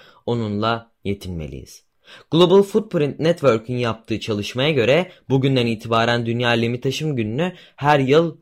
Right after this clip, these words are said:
beş gün ileriye atabilirsek iki bin elli yılına kadar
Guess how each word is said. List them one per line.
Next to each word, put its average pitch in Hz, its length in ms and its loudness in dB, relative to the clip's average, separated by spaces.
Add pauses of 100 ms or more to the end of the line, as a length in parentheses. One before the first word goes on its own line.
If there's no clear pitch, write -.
beş 139 300 2
gün 120 120 -4
ileriye 101 400 -2
atabilirsek 127 720 -2 (240)
iki 127 220 -4
bin 123 80 0
elli 120 240 0
yılına 107 320 0
kadar 147 380 0